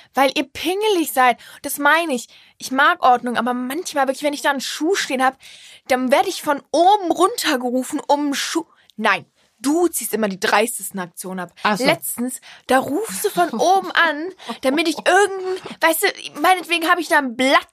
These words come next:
Speaker 1: liegen gelassen. „Lilly, ich räume gerade auf und ich sehe, du hast hier etwas liegen gelassen.“ Dann muss ich von ganz
Speaker 2: Nee.
Speaker 1: oben, obwohl ich am
Speaker 2: Nee,
Speaker 1: Lernen
Speaker 2: nee.
Speaker 1: bin, runterkommen, um das wegzuräumen.
Speaker 2: Nein, wisst ihr, was ganz schlimm ist? Was ganz schlimm, dass du jetzt ernsthaft hier sitzt und sagst, „Ich habe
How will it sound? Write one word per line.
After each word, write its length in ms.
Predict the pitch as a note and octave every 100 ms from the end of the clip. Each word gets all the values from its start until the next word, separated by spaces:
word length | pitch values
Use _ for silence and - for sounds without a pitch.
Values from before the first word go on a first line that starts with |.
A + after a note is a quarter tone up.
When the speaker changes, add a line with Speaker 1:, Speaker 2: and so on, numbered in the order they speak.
| -
Speaker 1:
liegen 240 | B3 A#3
gelassen. 400 | A3+ A3+ A#3+ A#3 _ -
„Lilly, 340 | G3+ G#3 D4+ _ - -
ich 200 | A3 -
räume 240 | G#3+ G#3+
gerade 400 | A3+ A3+ A3 A3+
auf 240 | A3+ G3+ -
und 80 | A3
ich 160 | - -
sehe, 380 | G#3 G3+ C4
du 180 | C4+ A#3
hast 220 | G3+ G3
hier 100 | -
etwas 320 | G#3 C4 A#3 A#3
liegen 220 | C4 C#4+
gelassen.“ 460 | A#3 F3+ - F3 - - -
Dann 160 | C4+ D4
muss 180 | G4 -
ich 160 | F4+ F4
von 260 | G4+ F#4+
ganz 320 | F4 B4 D5 -
Speaker 2:
Nee. 120 | G#4+
Speaker 1:
oben, 180 | A#4+ E4+
obwohl 220 | D#4 F#4
ich 120 | G4
am 80 | C#4
Speaker 2:
Nee, 80 | D4
Speaker 1:
Lernen 240 | E4+ F#4+
Speaker 2:
nee. 80 | F4+
Speaker 1:
bin, 140 | C#4 C4
runterkommen, 580 | D#4+ G4+ F4+ D4 D#4
um 140 | C#4+ D4
das 280 | C4 - - _
wegzuräumen. 840 | A3+ A3 - - - - A#3+ A#3
Speaker 2:
Nein, 260 | G#3+ G#3+ G3+
wisst 200 | B3 -
ihr, 100 | B3
was 280 | G3+ F#3+ -
ganz 380 | A3+ D4 D4 -
schlimm 340 | - F3 D#3+
ist? 400 | D3 E3+ - - _
Was 240 | G3+ G3 -
ganz 280 | A#3+ F4 -
schlimm, 300 | A3+ A3+ - -
dass 160 | G#3+ G#3
du 140 | B3+
jetzt 260 | A3 G#3+ - -
ernsthaft 420 | C#4+ F4 D#4+ -
hier 120 | B3+
sitzt 240 | A#3 G#3+
und 100 | G#3+
sagst, 320 | F#3+ G3+ A3+ -
„Ich 180 | G3+ F#3+
habe 260 | A3 A3